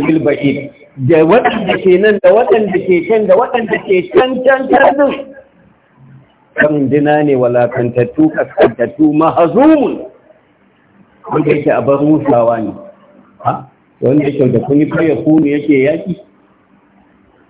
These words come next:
Wanda yake duk abin da ka gani sojan shi ne. Walillahi junudu samawati wal ardi. Duk abin da ka gani. Sai sa wani lokaci in ya ga dama ya hallaka katon anne da ruwa.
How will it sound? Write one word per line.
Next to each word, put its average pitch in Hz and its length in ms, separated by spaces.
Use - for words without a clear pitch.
Wanda 180 280
yake 170 280
duk 214 160
abin 190 440
da 170 100
ka 180 140
gani 175 420
sojan 180 380
shi 135 80
ne. 165 220
Walillahi 156 500
junudu 147 440
samawati 151 500
wal 123 160
ardi. 226 380
Duk 165 380
abin 196 400
da 180 80
ka 170 140
gani. 190 340
Sai 196 120
sa 180 120
wani 196 160
lokaci 190 400
in 190 60
ya 185 140
ga 190 100
dama 190 340
ya 151 80
hallaka 175 500
katon 160 460
anne 165 340
da 127 100
ruwa. 147 340